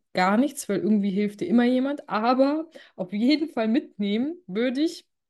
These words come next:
den Bikini, Schuhe und das war's auch schon. Den Rest kannst du eigentlich, Tanning kannst du dir quasi buchen, wenn irgendwas ist.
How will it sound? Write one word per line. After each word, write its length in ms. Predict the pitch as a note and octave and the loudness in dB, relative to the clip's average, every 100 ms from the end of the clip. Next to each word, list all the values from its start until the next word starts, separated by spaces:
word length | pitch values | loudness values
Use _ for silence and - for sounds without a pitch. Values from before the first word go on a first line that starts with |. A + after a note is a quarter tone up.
| _ _ _ _ _ - | _ _ _ _ _ -6
den 100 | G#3 | -6
Bikini, 460 | G#3 - B3 D#4 F4+ - _ _ - | -6 -4 -2 -2 -4 -10 _ _ -16
Schuhe 500 | - - A#3+ C#4+ E4 F4+ _ _ _ _ _ _ _ _ _ _ _ - | -10 -4 -2 0 -2 -6 _ _ _ _ _ _ _ _ _ _ _ -14
und 120 | F#3+ | -10
das 160 | F3+ F3+ | -10 -8
war's 240 | G#3 A3 | -8 -8
auch 60 | F#3 | -10
schon. 180 | F#3 | -6
Den 140 | F3+ F3+ | -4 -4
Rest 280 | G3 G3+ - | -4 -6 -6
kannst 260 | G#3+ G#3 | -6 -4
du 40 | F3+ | -2
eigentlich, 260 | F#3+ G3 | -4 -6
Tanning 440 | - G#3 A3+ A3+ G#3+ | -2 2 4 2 0
kannst 360 | G#3+ G#3 G3+ | 0 -2 -2
du 60 | G#3 | -4
dir 320 | G3+ G3+ G3+ | -2 -2 -2
quasi 500 | - G3 G3 G3 G3+ | -4 -2 -2 -2 -4
buchen, 600 | F#3+ G#3+ C4 - B3 A#3 | -2 -2 -2 -2 -2 0
wenn 160 | A#3 A3 | -2 -2
irgendwas 600 | F#3+ A#3 A#3+ A3+ A#3 - | -4 -2 -4 -4 -8 -8
ist. 420 | - C4 C4 | -4 -4 -6